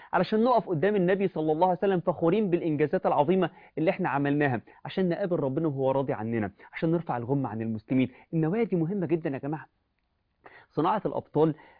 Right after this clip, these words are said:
بتحتاج جهد جامد جدًا، أكتر من صناعة المصانع والبيوت والمؤسسات. صناعة بطل، بناء البني آدم، هو ده البرنامج بيعمل كده يا جماعة.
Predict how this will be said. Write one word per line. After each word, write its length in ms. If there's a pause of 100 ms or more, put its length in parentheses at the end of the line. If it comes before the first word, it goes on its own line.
بتحتاج 600
جهد 280
جامد 280
جدًا، 300 (240)
أكتر 260
من 140
صناعة 320
المصانع 400
والبيوت 540
والمؤسسات. 760
صناعة 340
بطل، 440
بناء 300
البني 360
آدم، 180 (500)
هو 80
ده 100
البرنامج 360
بيعمل 340
كده 220
يا 40
جماعة. 240